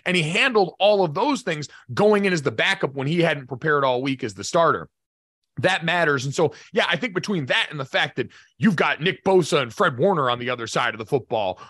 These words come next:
who gave Tua and that Dolphins offense absolute fits and make life so hard on opposing offenses in general, that I think they've got a chance to keep it afloat. Their championship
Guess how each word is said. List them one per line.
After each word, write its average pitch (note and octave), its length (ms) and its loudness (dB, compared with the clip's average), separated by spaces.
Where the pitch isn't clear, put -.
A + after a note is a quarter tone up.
who D#3 180 0
gave D3+ 420 0
Tua F#3+ 400 0
and A#2 220 -6
that D3+ 220 -2
Dolphins C3+ 500 -2
offense B2+ 540 -2
absolute C#3 520 -2
fits - 440 -2
and B2+ 180 -4
make C#3 200 -2
life C3 220 -2
so D3 280 0
hard C#3+ 240 2
on C3 80 0
opposing C3 380 -2
offenses C3 540 0
in A2 140 -6
general, B2 520 0
that F#3 100 2
I G3 60 0
think B3+ 160 0
they've B3 120 4
got A3 140 2
a - 20 -2
chance F#3+ 260 0
to - 60 -8
keep F#3+ 160 -4
it D3+ 60 0
afloat. C3 320 0
Their B2+ 80 2
championship G3 680 2